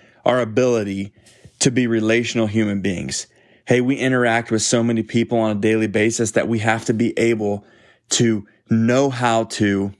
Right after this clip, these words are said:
handle our emotions and do it well. Hey, what's on your mind today? A couple verses for you and we're gonna be done. But in Second Corinthians chapter ten and verse number five, the Bible says, "Casting down imaginations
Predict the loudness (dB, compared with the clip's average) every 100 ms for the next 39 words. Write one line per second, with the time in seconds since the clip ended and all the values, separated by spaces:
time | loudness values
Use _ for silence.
0 | -10 -2 0 0 0 -2 -4 -10 _ -2
1 | 0 2 0 -2 -2 -4 -6 -6 -4 0
2 | 2 2 0 -4 -6 -8 -2 0 0 -6
3 | -20 _ 0 0 2 0 2 2 0 0
4 | -2 -2 -4 -4 -6 -10 -20 -8 -2 -2
5 | 0 0 0 -2 -4 0 2 2 0 0
6 | 0 0 0 -2 -2 -4 -6 -12 -20 -20
7 | _ _ _ _ _ _ _ 0 0 0
8 | 0 0 -2 0 0 0 -2 0 0 0
9 | -2 -2 0 2 0 0 0 -2 -2 -2
10 | -2 0 -2 -4 _ _ _ _ _ _
11 | _ _ _ -2 0 2 0 -2 -2 -2
12 | -2 -2 -2 0 0 -2 0 0 0 -2
13 | -4 -8 _ _ _ -4 0 2 0 0
14 | 0 0 -2 -4 -4 -4 -6